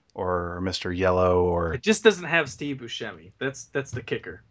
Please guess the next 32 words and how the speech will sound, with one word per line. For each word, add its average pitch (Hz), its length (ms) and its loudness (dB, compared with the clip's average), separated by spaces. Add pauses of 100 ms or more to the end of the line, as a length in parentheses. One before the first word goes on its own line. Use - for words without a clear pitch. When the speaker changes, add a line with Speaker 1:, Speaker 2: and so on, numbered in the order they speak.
(220)
Speaker 1:
Mister 135 300 10
Tangerine. 110 840 8
Yeah, 98 220 6
it 95 80 2
doesn't 156 200 6
have 131 180 8
Steve 123 240 -2
Buscemi 95 480 -6
either, 80 260 -16
but, 82 240 -20
uh, 80 180 -16
Speaker 2:
I 135 120 -6
want 165 220 -4
Black, 160 340 4
'cause 156 140 6
everybody 269 400 10
wants 226 300 6
to 208 60 -10
be 220 140 0
Mister 196 320 2
Black. 143 560 -2 (220)
<laughs> - 220 -20
Speaker 1:
Mister 123 320 -6
Black. 113 580 -4 (440)
Uh, 131 560 12
but 117 140 4
yeah, 101 240 8
I'm, 135 720 8 (560)
I 143 100 6
mean, 113 220 4
look, 95 240 4
I, 139 280 10